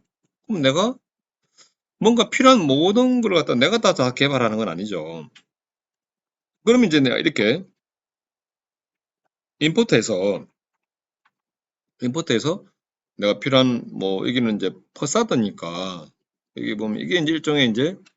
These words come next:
다오죠. 다오를 갖다 쓴다든지 또는 컨트롤에서도 또 필요하면 이렇게 이제 임포트 해가지고 물론 이제 이,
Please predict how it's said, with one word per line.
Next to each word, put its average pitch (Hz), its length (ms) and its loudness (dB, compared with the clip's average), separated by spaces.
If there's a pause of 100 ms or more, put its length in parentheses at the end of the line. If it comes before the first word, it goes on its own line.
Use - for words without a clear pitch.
(340)
다오죠. 117 500 2 (320)
다오를 104 280 -2
갖다 82 220 -14
쓴다든지 92 880 -6 (840)
또는 190 200 -2
컨트롤에서도 208 800 4
또 147 300 0 (180)
필요하면 165 340 0
이렇게 131 200 -2
이제 110 100 -2
임포트 135 400 -4
해가지고 107 680 -2 (440)
물론 175 300 -4
이제 127 220 0
이, 135 400 2